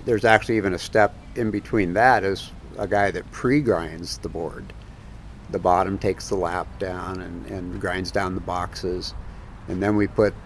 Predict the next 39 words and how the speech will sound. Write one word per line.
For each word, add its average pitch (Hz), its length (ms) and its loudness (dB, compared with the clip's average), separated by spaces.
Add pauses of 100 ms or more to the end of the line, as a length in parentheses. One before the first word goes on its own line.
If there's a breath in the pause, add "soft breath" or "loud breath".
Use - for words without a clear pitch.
(160)
that's 117 280 2
when 92 120 0
the 78 60 -6
hot 113 260 2
coater 82 400 -2
will 90 280 -6
put - 160 -2
the 82 80 -6
final 85 400 -2
coat 82 240 -2
on. 80 300 -10 (680)
So 85 580 0 (180)
the 98 180 0 (160)
pre-grind 107 540 6
guy 95 180 4
has 95 220 2
to 104 80 -10
be 90 240 -4
really 90 340 -4
good 87 280 -4
too. 117 260 0 (720)
And 98 120 0
then 92 140 0
the 85 60 -4
hot 104 240 4
coater 95 260 4
will 87 220 0
add 95 360 2
resin, 92 400 0
like 90 220 -2
you 87 80 -8
say, 87 280 -2
to - 100 -6 (180)
wherever 90 320 4
it - 100 -4
needs 92 220 -2
a 82 60 -8
sharp 92 380 -2
edge. 95 400 -4